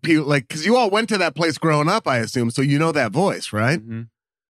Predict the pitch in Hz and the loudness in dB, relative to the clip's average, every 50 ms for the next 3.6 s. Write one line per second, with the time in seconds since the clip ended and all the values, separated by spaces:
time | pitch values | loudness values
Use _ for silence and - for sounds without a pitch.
0 | _ _ _ _ _ _ _ _ _ _ - - - 156 151 135 131 131 139 147 | _ _ _ _ _ _ _ _ _ _ -4 -2 0 2 2 2 2 2 2 0
1 | 135 123 117 107 131 143 139 123 139 107 107 160 156 151 147 135 110 117 123 139 | 0 0 0 0 0 2 2 2 2 0 0 0 2 2 2 0 2 2 2 2
2 | 170 190 - - - _ _ _ _ _ _ 113 113 117 123 127 - - - 107 | 0 -2 -4 -12 -18 _ _ _ _ _ _ -6 -4 -4 -4 -6 -8 -12 -14 -12
3 | 113 110 107 - 113 104 110 110 104 104 101 95 | -12 -10 -10 -10 -8 -6 -4 -2 -2 -2 -2 -4